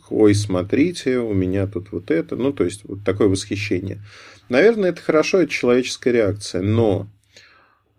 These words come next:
а, я вижу очень много изъянов для ребёнка. Ну, то есть вот ребёнок же вырастет в какой-то момент. И неожиданно выяснится, что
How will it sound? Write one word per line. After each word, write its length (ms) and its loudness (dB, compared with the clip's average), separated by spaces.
а, 800 -2
я 300 2
вижу 260 2
очень 220 2
много 260 2
изъянов 400 0
для 160 2
ребёнка. 580 0
Ну, 100 -8
то 80 -4
есть 120 -2
вот 140 -6
ребёнок 400 0
же 140 -4
вырастет 420 -4
в 60 -20
какой-то 420 -6
момент. 380 -6
И 40 -4
неожиданно 420 0
выяснится, 580 0
что 340 -2